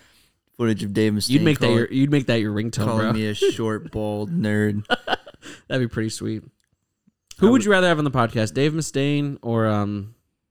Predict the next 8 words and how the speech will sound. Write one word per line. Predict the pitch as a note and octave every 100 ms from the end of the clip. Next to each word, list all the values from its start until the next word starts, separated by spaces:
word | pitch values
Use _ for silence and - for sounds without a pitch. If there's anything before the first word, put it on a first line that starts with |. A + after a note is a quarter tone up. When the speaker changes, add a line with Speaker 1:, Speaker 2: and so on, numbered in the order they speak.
| _ -
Speaker 2:
um, | G#2+ G#2 G2 F#2+ G2 _ _ _ _ _ _ -
what's | A#2+ C3
his | B2+
name? | C3+ B2 -
Uh, | - G2+
Jo-, | A2+ -
George, | A#2 A#2 A#2 G#2+
uh, | A2 G2+